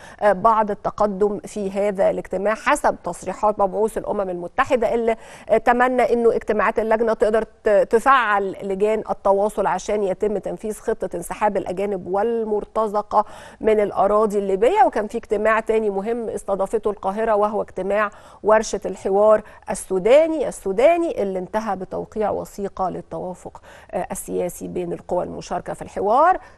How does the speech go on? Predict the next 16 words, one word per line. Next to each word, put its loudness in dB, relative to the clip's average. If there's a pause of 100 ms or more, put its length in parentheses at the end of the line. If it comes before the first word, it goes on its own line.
(120)
تحت -4
مسمى -2
الوثيقة -2
الوطنية 2 (120)
الحاكمة 2 (180)
للفترة 2
الانتقالية. 2
الوثيقة -2
الوطنية -2
الحاكمة -2
للفترة -2
الانتقالية. -2
ورشة 0
الحوار 6
شارك 2
فيها 0